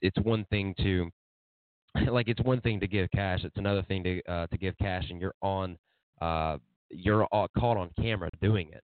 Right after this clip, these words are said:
A-, and I'm sure that it was a stunt, and, and a lot of the speculation was that, that it was a stunt. It was just, it was just fake money. It wasn't actually real, uh, I don't know, tens or hundreds or wha-, how, whatever that it was, the, the dollar amount that was given to,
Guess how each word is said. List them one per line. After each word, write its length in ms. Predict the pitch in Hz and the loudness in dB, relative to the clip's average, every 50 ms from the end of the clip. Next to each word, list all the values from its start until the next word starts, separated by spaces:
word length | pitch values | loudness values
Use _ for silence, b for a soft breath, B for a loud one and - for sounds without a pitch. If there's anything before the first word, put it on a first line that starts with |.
| _ _ _ - | _ _ _ -4
A-, 180 | 135 113 127 | -2 0 0
and 120 | 147 143 139 | 2 2 2
I'm 120 | 131 123 | 2 0
sure 200 | - 113 107 98 | -2 -2 -4 -4
that 80 | 95 101 | -4 -4
it 80 | 101 | -4
was 140 | - 95 80 | -6 -6 -8
a 120 | 82 82 - - | -10 -12 -10 -4
stunt, 340 | - 113 104 98 98 - - - | -2 -2 -2 -2 -2 -6 -8 -8
and, 300 | 92 90 90 90 87 - | -8 -8 -8 -8 -10 -10
and 220 | - 90 90 87 85 - _ _ _ _ _ - | -8 -6 -6 -6 -8 -12 _ _ _ _ _ -4
a 60 | 92 | 0
lot 220 | 110 123 123 120 | 2 2 2 2
of 120 | 117 95 95 | 0 -2 -4
the 80 | 104 | -6
speculation 720 | - - - 113 104 - 98 101 104 113 117 - 110 104 98 | -2 0 0 0 0 0 0 0 0 0 0 0 -2 0 0
was 160 | 101 98 - | 0 0 0
that, 100 | 98 95 | -2 -2
that 140 | 104 101 101 | -2 -2 0
it 100 | 98 - | -2 0
was 200 | 101 170 180 120 | 0 0 0 0
a 80 | 98 - | -2 -4
stunt. 220 | - - 85 73 | -4 -6 -6 -6
It 80 | 65 62 | -8 -14
was 80 | 78 - | -14 -14
just, 180 | 95 95 - _ - | -14 -16 -14 _ -6
it 60 | 98 | -6
was 100 | 92 - | -6 -6
just 160 | - 127 - - | -6 -8 -4 0
fake 160 | 147 143 143 - | 0 0 0 0
money. 220 | 113 110 95 98 | 0 -2 -2 -2
It 60 | 76 76 | 0 0
wasn't 260 | 107 117 123 - - | 0 0 0 -2 -4
actually 340 | 120 117 - - 113 110 95 | -4 -4 -4 -6 -6 -4 0
real, 340 | 101 110 110 107 101 95 - _ _ _ _ _ - | 2 2 4 4 2 0 -2 _ _ _ _ _ 0
uh, 320 | 95 98 95 95 98 78 64 78 - - | 2 2 2 2 0 0 -4 -6 -8 -6
I 80 | 95 | -6
don't 100 | 98 95 | -6 -4
know, 100 | 90 90 - - | -4 -4 -4 -2
tens 240 | 110 113 110 107 98 | -2 -2 -2 -2 -2
or 60 | 98 | -4
hundreds 420 | 85 104 110 110 101 107 104 92 90 | -2 0 -2 0 0 0 -2 0 0
or 140 | 92 90 87 | 0 0 0
wha-, 280 | 78 64 78 80 - - | -2 -2 -4 -4 -4 -6
how, 220 | - - - 127 - - _ _ - | -8 -10 -10 -12 -14 -14 _ _ -2
whatever 440 | 131 143 151 147 139 120 113 110 101 | 0 2 4 4 4 2 2 2 2
that 160 | 104 101 95 | 2 0 0
it 80 | - | 0
was, 320 | - 95 92 92 92 90 87 - 76 - _ | 0 2 2 2 2 0 -4 -8 -16 -18 _
the, 180 | 95 90 87 85 - | -12 -10 -10 -10 -10
the 120 | 90 90 85 - | -10 -6 0 2
dollar 320 | 101 95 101 95 87 85 | 4 6 6 4 2 0
amount 280 | 85 82 82 78 - - | 0 -2 -4 -6 -6 -6
that 120 | 78 - | -8 -8
was 100 | 85 - - | -10 -6 -2
given 260 | 98 92 87 85 85 - - | 0 0 2 0 -2 -4 -4
to, 280 | 90 87 85 82 76 | -4 -2 -2 -2 -4